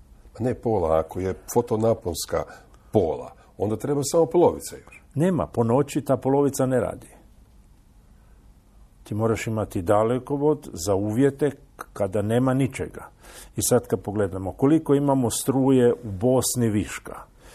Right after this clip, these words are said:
Speaker 2: u Srbiji viška koje možemo uvesti, da li imamo daleko od koje može prebaciti jedan gigavat do, e, Hrvatske? I odgovor je,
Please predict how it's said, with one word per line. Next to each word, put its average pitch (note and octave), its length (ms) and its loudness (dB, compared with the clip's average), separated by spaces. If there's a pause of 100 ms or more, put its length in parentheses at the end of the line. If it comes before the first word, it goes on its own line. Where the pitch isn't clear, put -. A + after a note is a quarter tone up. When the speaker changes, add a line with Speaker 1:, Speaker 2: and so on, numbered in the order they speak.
(260)
Speaker 2:
u A2+ 100 -2 (140)
Srbiji A#2+ 400 4
viška F2 400 -4
koje G#2+ 180 2
možemo A2 420 0
uvesti, F#2+ 460 -4
da A#2+ 160 2
li E3 100 0
imamo D3+ 300 0
daleko C3+ 460 2
od A#2+ 100 -2
koje A#2+ 160 0
može A#2+ 300 0
prebaciti A#2 600 -2
jedan A#2 300 2
gigavat G2+ 520 2 (480)
do, G#2+ 400 2
e, - 180 -14 (440)
Hrvatske? F#2 640 -2 (400)
I A2+ 100 2
odgovor C3 400 4
je, G2+ 240 0